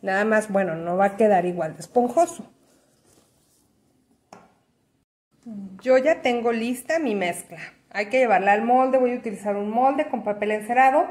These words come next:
Yo estoy haciendo un paquete, eh, un panqué pequeño. Si ustedes quieren hacerlo un poco más amplio, dependiendo del tamaño de su familia, pues nada más dupliquen o tripliquen los ingredientes.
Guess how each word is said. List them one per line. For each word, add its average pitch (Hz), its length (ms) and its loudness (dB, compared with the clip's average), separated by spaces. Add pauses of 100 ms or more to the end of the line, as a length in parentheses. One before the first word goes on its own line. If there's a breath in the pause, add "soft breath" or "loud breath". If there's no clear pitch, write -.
(480 loud breath)
Yo 254 140 -8
estoy 285 160 -2
haciendo 339 300 2
un 339 120 -2
paquete, 233 680 -2
eh, 208 40 -4
un 226 200 -4
panqué 320 320 0
pequeño. 233 580 -2
Si 190 80 -12
ustedes 233 300 -8
quieren 277 260 -2
hacerlo 240 400 -4
un 233 100 -6
poco 226 240 -10
más 226 240 -4
amplio, 214 300 -4
dependiendo 202 480 -6
del 208 80 -12
tamaño 208 320 -4
de 214 100 -6
su 214 80 -12
familia, 247 460 -4
pues 330 140 -4
nada 226 180 0
más 233 220 0
dupliquen 226 500 -8
o 208 80 -4
tripliquen 202 480 -8
los 208 160 -8
ingredientes. 170 800 -12